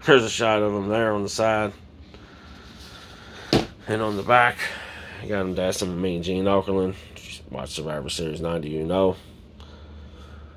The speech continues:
Height, five ten, from a giant egg. Finisher,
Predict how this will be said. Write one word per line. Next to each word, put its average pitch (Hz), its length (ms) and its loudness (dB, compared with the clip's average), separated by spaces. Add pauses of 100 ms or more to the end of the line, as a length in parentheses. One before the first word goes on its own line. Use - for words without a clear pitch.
(120)
Height, 120 360 8
five 123 340 4
ten, 110 420 8 (100)
from 117 460 8
a 110 80 6
giant 101 400 4
egg. 117 400 12 (180)
Finisher, 113 600 6